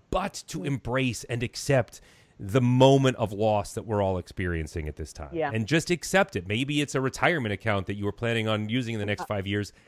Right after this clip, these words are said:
Speaker 1: that's
Speaker 2: yeah.
Speaker 1: gone now, whatever it could
Speaker 2: Yeah.
Speaker 1: be. Um, you know, d-, giving yourself permission to do that, I think, is a big part in unpacking the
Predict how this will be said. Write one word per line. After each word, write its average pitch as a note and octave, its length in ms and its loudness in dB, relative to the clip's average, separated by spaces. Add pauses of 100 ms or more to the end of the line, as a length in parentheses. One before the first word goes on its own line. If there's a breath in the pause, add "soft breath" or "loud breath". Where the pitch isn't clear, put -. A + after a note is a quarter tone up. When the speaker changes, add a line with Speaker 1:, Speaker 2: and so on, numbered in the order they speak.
(200 soft breath)
Speaker 1:
that's A#2+ 300 0
Speaker 2:
yeah. G#2 100 -12
Speaker 1:
gone A2 460 4
now, D#2 320 -8
whatever D#3+ 540 2
it E3 120 0
could B2+ 140 -2
Speaker 2:
Yeah. D3+ 120 6
Speaker 1:
be. E2+ 200 -2 (520)
Um, G#2 460 2
you B2 100 -4
know, A#2+ 140 2
d-, C3 180 -4
giving D#3+ 360 2
yourself C3 320 0
permission A#2 420 -2
to F#2 80 -4
do E3 220 -4
that, A#2+ 120 0
I G2 80 -2
think, A2+ 300 -4 (300 soft breath)
is A#2+ 160 0
a G2 80 -2
big D#3 320 -2
part D3 240 2
in G#2+ 100 -6
unpacking A#2+ 720 -2
the F#2 260 2